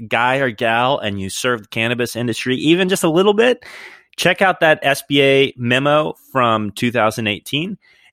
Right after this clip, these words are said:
And, uh, if you're in Pennsylvania and you own a U-Haul truck, I'm not saying you should,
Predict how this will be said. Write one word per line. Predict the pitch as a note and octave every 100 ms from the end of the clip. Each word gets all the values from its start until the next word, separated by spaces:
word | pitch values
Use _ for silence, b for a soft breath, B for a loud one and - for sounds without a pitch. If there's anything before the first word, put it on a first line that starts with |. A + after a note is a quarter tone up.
| -
And, | B2+ C3+ C3 B2+ A#2 -
uh, | A#2 A2+ G#2+ G2+ - _ _ _
if | - A#2
you're | C#3 D3+
in |
Pennsylvania | D3 E3 D3 B2+ C#3 D3+ C3+ A2 G#2 - A#2
and | A2+
you | G2+
own | A#2+ B2
a |
U-Haul | A2 B2 A#2 F#2+ F#2
truck, | - E2+ D#2+
I'm | G#2
not | B2+
saying | A#2 B2+ B2+
you | G#2+
should, | - - C#3 A#2+ F#2